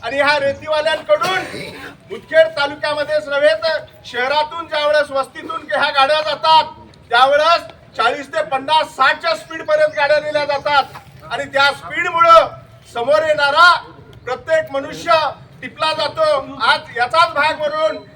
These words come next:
आमचा निर्दोष असलेला संतोष टाक या ठिकाणी मयत झाला. तुम्ही जर फोटो पाहिले असतील संतोष टाकचे, त्यांच्या दोन्ही पायावरून त्याच्या टिप्परचे चाक गेले आणि त्या दोन्ही पायाचा चेंदामेंदा झाला.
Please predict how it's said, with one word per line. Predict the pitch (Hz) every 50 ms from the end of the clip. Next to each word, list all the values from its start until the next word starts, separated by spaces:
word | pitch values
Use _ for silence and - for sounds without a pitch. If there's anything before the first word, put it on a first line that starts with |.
| - -
आमचा | 214 220 - - 294 294 302 302 294 269 233 - 165 202
निर्दोष | 220 269 285 285 277 320 339 370 359 330 320 - - - 247
असलेला | 247 - - 311 320 320 320 311 302 269
संतोष | - 262 269 269 - 320 320 320 -
टाक | - 320 330 359 370 330 - - - - - - -
या | 247 269
ठिकाणी | 277 269 - - 302 302 302 311
मयत | 302 277 285 302 320 302 285
झाला. | 277 285 302 302 294 285 254 - - - - - - 202 190 185 185 - - - -
तुम्ही | - - 240 294
जर | 294 311 320 302
फोटो | - 277 277 269 - 311
पाहिले | - 294 294 294 302 311
असतील | 311 294 269 - 349 349 -
संतोष | - 302 302 294 320 320 320 302
टाकचे, | - 311 311 285 - 320 320 330 330 311 277 - - - - 143 - - - - - - -
त्यांच्या | - 180 - - - 294 294 294
दोन्ही | 285 233 269 285 285 330
पायावरून | 349 339 320 311 320 320 320 311 320 311 320 339 349 359 349 - - - - - - - - -
त्याच्या | 254 262 294 285
टिप्परचे | 277 - 294 294 - 311 302 302 311 320 302
चाक | 311 294 285 311 339 330 - 339
गेले | 330 330 330 330 320 311 277 262 - - -
आणि | 233 247 294 294
त्या | - 294 285 285
दोन्ही | 285 277 269 277 294
पायाचा | 285 277 285 285 277 277 - 320 349 370 359 320 - - - - - -
चेंदामेंदा | 247 262 254 302 302 311 302 302 302 302 302 294
झाला. | 277 269 277 294 302